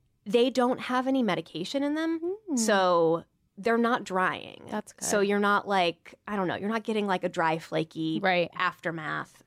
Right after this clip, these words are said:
Speaker 1: um, of the pimple, of the pimple situation.
Speaker 2: Well, the thing that I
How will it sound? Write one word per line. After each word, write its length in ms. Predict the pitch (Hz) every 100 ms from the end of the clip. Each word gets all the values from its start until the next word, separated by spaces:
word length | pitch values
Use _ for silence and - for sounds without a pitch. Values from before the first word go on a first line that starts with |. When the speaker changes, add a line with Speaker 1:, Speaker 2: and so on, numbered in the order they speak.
| -
Speaker 1:
um, 340 | 160 139 147 _ _ _ _ _ -
of 220 | 185 165
the 60 | 165
pimple, 500 | 185 165 147 - - _
of 140 | - 170
the 60 | -
pimple 480 | 175 160 - 165 -
situation. 760 | - 180 180 156 - - - 208 _
Speaker 2:
Well, 120 | 311
the 120 | 302 320
thing 260 | - 359 453
that 80 | 440 -
I 360 | 233 254 262